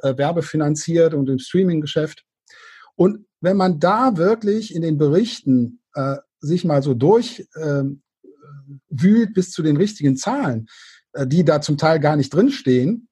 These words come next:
weil das, äh, ein bisschen, äh, immer f-, verdeckt wird, bewusst, dann stellt man fest, ähm, das Geschäft ist erschreckend schwach.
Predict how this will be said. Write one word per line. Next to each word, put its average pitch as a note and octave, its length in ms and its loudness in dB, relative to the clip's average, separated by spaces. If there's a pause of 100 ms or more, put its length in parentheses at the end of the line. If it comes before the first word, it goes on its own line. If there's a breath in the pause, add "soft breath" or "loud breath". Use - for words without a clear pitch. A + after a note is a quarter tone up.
weil C3+ 240 0
das, C3+ 320 -2
äh, C3+ 120 0
ein B2+ 140 2
bisschen, C#3 520 0
äh, C3 280 -6
immer C#3 220 -2
f-, B2 120 -8 (160)
verdeckt B2 500 -6
wird, C3 220 -4
bewusst, C3 480 -2 (360 loud breath)
dann F#3 300 4
stellt F3 360 0
man C3 160 2
fest, - 580 -2 (260)
ähm, C#3+ 340 4
das C#3+ 280 0
Geschäft C3 380 -2
ist C3+ 140 -10
erschreckend A#2 520 -6
schwach. - 400 -16